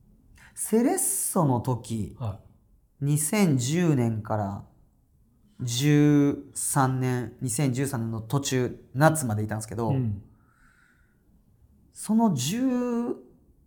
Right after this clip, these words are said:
Speaker 1: 二年終わりとか十三年の時は結構もう、
Speaker 2: うん。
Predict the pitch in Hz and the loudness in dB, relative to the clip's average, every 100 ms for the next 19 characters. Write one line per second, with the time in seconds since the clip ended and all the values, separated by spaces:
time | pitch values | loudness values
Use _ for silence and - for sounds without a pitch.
0 | _ 156 165 175 180 185 185 180 - - | _ -2 0 2 2 2 0 -2 -8 -10
1 | - 196 190 127 113 110 107 143 202 202 | 0 6 8 6 2 -4 -2 4 4 4
2 | 143 123 120 123 120 113 151 113 110 247 | 2 0 0 -4 -4 -2 -2 -2 -4 -4
3 | - - - 156 123 113 110 107 80 - | -6 -10 -2 0 0 0 -2 -4 -8 -12
4 | - _ 113 101 95 | -20 _ -4 -4 -4